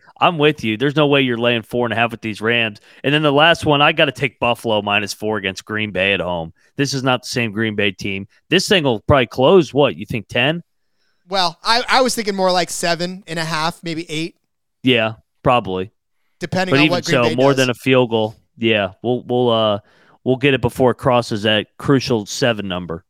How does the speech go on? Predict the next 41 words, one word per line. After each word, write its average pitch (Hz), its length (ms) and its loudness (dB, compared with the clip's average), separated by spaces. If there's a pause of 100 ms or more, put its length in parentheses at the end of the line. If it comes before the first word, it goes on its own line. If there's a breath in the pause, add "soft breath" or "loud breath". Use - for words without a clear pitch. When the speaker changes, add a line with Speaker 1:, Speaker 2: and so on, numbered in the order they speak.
(120)
Speaker 2:
Yep, 147 220 -14 (120)
indeed. 151 580 -10
So, 135 340 -10 (580)
man, 165 220 -6
a - 20 -18
lot 175 160 -8
of 214 60 -6
good 170 140 -6
values 160 520 -12
on 143 200 -8
this 127 120 -6
slate. 131 320 -8
I, 135 120 -8
I 151 220 -8
love 160 280 -2
it. 123 60 -12
You're 151 160 -2
right. 151 260 -2
There 165 140 0
was 175 280 -2
almost 190 380 0
every 214 220 2
single 233 240 2
book 185 320 2
is 147 120 -4
like, 143 220 -6
"Well, 240 260 6 (920 soft breath)
good 254 140 2
luck, 262 200 0
everybody. 175 540 -4
We'll 185 180 -2
see 220 180 -4
what 208 140 2
we're 196 180 2
at." 151 280 0
<laughs> - 920 -18
Speaker 1:
Yep. 95 220 -10 (720 loud breath)
Hopefully 127 320 -4
we, 117 260 -2
uh, 113 100 -6
I - 280 -14